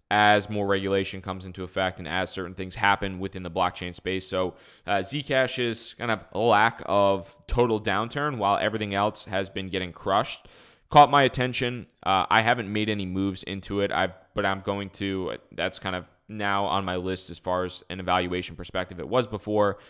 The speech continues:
but it's definitely moved to the top right now as far as doing a little bit more research and, and understanding a little bit more about Zcash and whether or not this would be a good entry point. So I'm taking a look at that as well. Now,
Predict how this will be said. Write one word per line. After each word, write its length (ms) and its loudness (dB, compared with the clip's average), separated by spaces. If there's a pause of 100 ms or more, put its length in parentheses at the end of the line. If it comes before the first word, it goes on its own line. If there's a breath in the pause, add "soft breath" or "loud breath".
but 80 -8
it's 100 -8
definitely 300 -2
moved 200 -6
to 80 -4
the 80 -10
top 320 4
right 180 0
now 160 -2
as 80 -4
far 300 -2
as 260 -6 (460 soft breath)
doing 220 0
a 60 0
little 140 4
bit 140 0
more 200 0
research 560 -2
and, 260 -10
and 300 -10
understanding 600 -4
a 40 -6
little 140 -2
bit 160 -4
more 200 -4
about 260 0
Zcash 500 -4
and 80 -14
whether 200 -4
or 40 -6
not 200 -6
this 140 -14
would 60 -14
be 120 -10
a 20 -12
good 180 -8
entry 240 -12
point. 260 -12
So 100 -4
I'm 140 0
taking 260 -2
a 60 -4
look 260 0
at 220 0
that 320 -4
as 280 -6
well. 320 0 (380 loud breath)
Now, 320 6